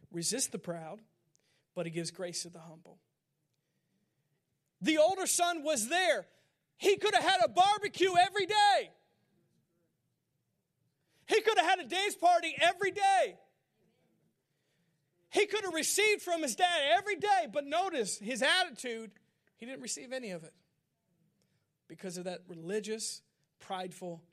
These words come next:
attitude. And the dad said, "What are you talking about? We give this guy one party his whole life when you could have been having a party every day all this time."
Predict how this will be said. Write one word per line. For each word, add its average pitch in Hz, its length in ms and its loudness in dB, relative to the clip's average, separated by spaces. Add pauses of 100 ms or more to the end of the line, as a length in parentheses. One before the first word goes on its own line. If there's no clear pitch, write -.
(400)
attitude. 147 520 -14 (380)
And 285 160 -2
the 262 60 -8
dad 330 320 0
said, 247 420 -2
"What 381 260 0
are 370 40 -2
you 349 160 0
talking 339 420 0
about? 285 420 -4 (1700)
We 330 120 -6
give 330 260 -6
this 349 220 -2
guy 254 340 0 (120)
one 269 440 -2
party 302 420 2
his 262 160 -2
whole 294 220 2
life 269 560 0 (1300)
when 277 220 -4
you 381 100 2
could 370 120 -2
have 320 60 -6
been 302 120 -4
having 262 260 -2
a 247 80 0
party 285 560 -2
every 277 420 -2
day 247 640 -8 (400)
all 262 240 4
this 247 260 0
time." 226 500 -6